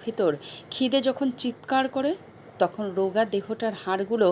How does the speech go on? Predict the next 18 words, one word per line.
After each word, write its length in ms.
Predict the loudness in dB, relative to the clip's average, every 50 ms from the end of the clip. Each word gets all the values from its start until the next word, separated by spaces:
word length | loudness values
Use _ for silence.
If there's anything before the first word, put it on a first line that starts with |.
| 4 0 -8 -14 -14 -6 -6
গুনতে 400 | -4 2 4 4 4 6 4 4 2
গুনতে 300 | 4 2 0 4 4 4
ওদের 320 | 6 6 6 6 6 2 2 4
প্রতিবাদী 560 | 2 2 2 2 0 2 2 2 2 2 0 0
হয়ে 240 | 0 2 2 2 2
ওঠার 340 | 2 0 -2 -2 -2 -2 0
মন্ত্রটা 560 | 0 -2 -2 -4 -4 -4 -6 2 4 4 4 4 2 -4 -14 -20 -20 -16 -8
শিখিয়েই 600 | -6 -2 -2 -2 -4 -4 -4 0 2 2 2 2
দেয়। 240 | 0 -2 -8 -8 -12 -16 -20 -20 -20 -20 -20 -20 -20 -20 -20 -20 -20 -20 -20 -20 -20 -6 -2
আশা 240 | -2 -2 0 -2 -2
করি 200 | -2 0 0 2 0
আপনাদের 340 | 0 0 -2 -2 -2 -2 -4 -2
ভালো 180 | -2 -4 -2 0
লেগেছে। 380 | 0 -2 -2 -2 -4 -6 -8 -8 -10 -12 -14 -16 -14 -12 -12 -2 2
আপনাদের 360 | 2 2 4 2 2 2 0
ভালো 260 | 0 -2 -4 -2 -2 0
লাগলে 260 | 0 0 -2 -2 -2 -2
আপনারা 340 | -2 -2 -4 -6 -4 -4